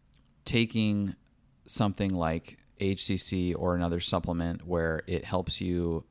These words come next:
uh, sleep and it actually helps you, uh, lower your stress levels and bring your body down to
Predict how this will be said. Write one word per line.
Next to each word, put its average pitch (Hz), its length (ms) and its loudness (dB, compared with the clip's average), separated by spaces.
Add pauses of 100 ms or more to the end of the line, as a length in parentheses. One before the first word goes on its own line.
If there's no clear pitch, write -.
uh, 82 200 -2
sleep 127 440 0 (360)
and 101 100 0
it - 20 2
actually 90 360 -2
helps 90 340 -2
you, 90 420 0 (360)
uh, 87 300 0 (340)
lower 113 340 6
your 110 140 4
stress - 360 2
levels 85 560 0
and 87 320 -2
bring 107 540 2
your 95 240 2
body 90 460 2
down 87 400 0
to 87 480 0